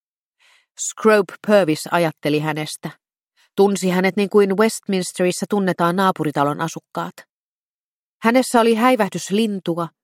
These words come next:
närheä, sinivihreää, valoa, eloa, vaikka hän oli jo yli viidenkymmenen ja sairautensa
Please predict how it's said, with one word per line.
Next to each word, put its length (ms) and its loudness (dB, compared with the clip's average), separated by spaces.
närheä, 640 0
sinivihreää, 1040 2
valoa, 520 4
eloa, 400 2
vaikka 260 2
hän 200 4
oli 140 4
jo 80 4
yli 240 4
viidenkymmenen 880 -2
ja 140 2
sairautensa 680 2